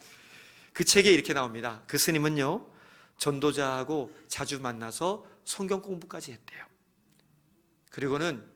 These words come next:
불교에서 떠나서 기독교로 개종을 하시고요. 나중에는 신학교를 들어가서 목사님이 되셨대요.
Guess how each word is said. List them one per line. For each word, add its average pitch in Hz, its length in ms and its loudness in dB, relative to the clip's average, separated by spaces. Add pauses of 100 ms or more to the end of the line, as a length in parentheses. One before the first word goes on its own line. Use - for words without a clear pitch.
(720)
불교에서 143 480 0
떠나서 156 680 -6 (920)
기독교로 117 560 -8
개종을 131 420 -6
하시고요. 127 540 -6 (540)
나중에는 127 600 -6 (160)
신학교를 160 540 -6
들어가서 117 600 -4 (140)
목사님이 170 480 -2
되셨대요. - 500 -12